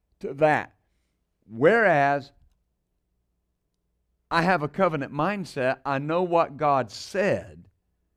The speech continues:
and now I'm walking in that.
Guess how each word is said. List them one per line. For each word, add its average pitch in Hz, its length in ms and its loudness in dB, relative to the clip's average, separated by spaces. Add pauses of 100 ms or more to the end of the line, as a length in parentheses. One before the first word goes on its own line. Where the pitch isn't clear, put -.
(680)
and 175 180 -4
now 175 300 2
I'm 156 100 -2
walking 165 480 -2
in 127 280 -2
that. 139 340 -4